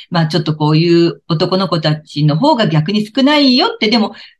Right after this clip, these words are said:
えっと、結婚だから、恋愛じゃないから、そういうところをもっと見ていこうって、自分の家庭をちゃんと、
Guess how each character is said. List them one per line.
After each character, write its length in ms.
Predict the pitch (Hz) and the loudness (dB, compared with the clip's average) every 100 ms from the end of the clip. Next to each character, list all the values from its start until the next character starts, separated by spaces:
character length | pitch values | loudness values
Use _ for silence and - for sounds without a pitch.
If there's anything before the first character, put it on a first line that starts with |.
| _ _ | _ _
え 120 | 202 | -6
っ 20 | 208 | -4
と、 100 | 214 | -2
結 240 | 240 233 | -2 -2
婚 220 | 294 311 | -2 0
だ 100 | 370 | 0
か 140 | 359 190 | -2 0
ら、 200 | 175 - | -2 0
恋 260 | 220 262 277 | 2 4 2
愛 100 | 269 | 2
じ 80 | |
ゃ 40 | 226 | 2
な 160 | 254 | 2
い 100 | 262 | 2
か 140 | - 196 | 0 0
ら、 360 | 320 330 - - _ 277 | 2 0 -2 -8 _ 0
そ 80 | |
う 40 | 277 | 0
い 20 | |
う 20 | |
と 100 | 311 | 0
こ 80 | 311 | -2
ろ 100 | 453 | 0
を 20 | |
も 140 | 233 220 | 2 2
っ 40 | |
と 120 | - | 0
見 120 | 185 165 | -4 -2
て 100 | 175 | -4
い 100 | 156 | -2
こ 120 | 254 | -2
う 20 | |
っ 60 | 254 | -2
て、 100 | 180 | -2
自 100 | 180 | -2
分 180 | 180 185 | -2 -2
の 120 | 185 | -4
家 400 | 214 214 226 220 | -6 -4 0 2
庭 100 | 339 | 2
を 100 | 392 | 0
ち 120 | 359 | -2
ゃ 80 | 196 | -4
ん 100 | 175 | -4
と、 240 | 208 190 | -4 -4